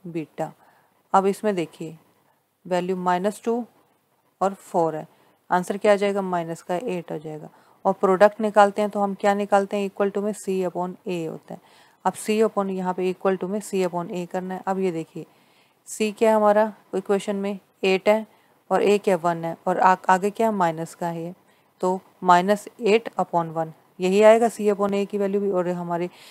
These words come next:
जो हमने इसे ज़ीरो से वैल्यू निकाली वो भी हमारी माइनस एट आ रही है। तो it means ये कंपेयर हो गया कि दोनों की वैल्यू सेम आएंगी, यही हमें इसमें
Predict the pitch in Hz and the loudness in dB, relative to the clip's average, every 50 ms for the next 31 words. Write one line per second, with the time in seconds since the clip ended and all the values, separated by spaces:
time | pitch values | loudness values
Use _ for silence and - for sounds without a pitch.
0 | - - _ _ _ - 170 165 170 175 175 165 165 165 165 160 160 156 165 165 | -20 -20 _ _ _ -10 -4 -2 -2 -2 -2 -4 -4 -6 -6 -6 -6 -6 -8 -8
1 | - - - 165 160 156 151 151 _ _ _ _ - 196 180 156 190 185 185 202 | -8 -6 -4 -4 -2 -4 -6 -8 _ _ _ _ -8 -6 0 4 4 6 6 4
2 | 202 - 226 214 208 208 220 214 214 202 214 208 208 208 185 180 180 160 165 165 | 2 2 2 4 4 4 4 2 0 2 2 2 2 2 0 0 -2 -2 -2 -6
3 | 160 160 156 151 160 160 170 180 196 208 226 208 - 220 208 196 208 196 185 190 | -6 -6 -6 -6 -6 -6 -4 -2 -2 -2 -2 -2 0 -2 0 0 0 0 0 -2
4 | 190 190 - 180 175 - - 185 208 233 220 - _ - - _ _ - 196 190 | -6 -8 -8 -8 -8 -8 -4 -4 -4 -4 -4 -6 _ -20 -20 _ _ -6 -4 0
5 | - 196 185 180 202 196 208 208 196 185 185 202 196 220 202 180 208 196 196 196 | 2 2 2 4 4 4 4 2 0 0 -2 -2 0 0 0 2 2 0 0 0
6 | 180 185 175 170 170 190 208 - - - 160 151 147 160 - - 160 170 175 180 | -2 -2 -2 0 0 -2 -2 -4 -6 -10 -10 -8 -10 -12 -14 -14 -16 -10 -4 -2
7 | 185 180 190 185 175 156 165 170 - 214 233 | -2 0 0 -2 -2 -4 -8 -12 -10 -10 -10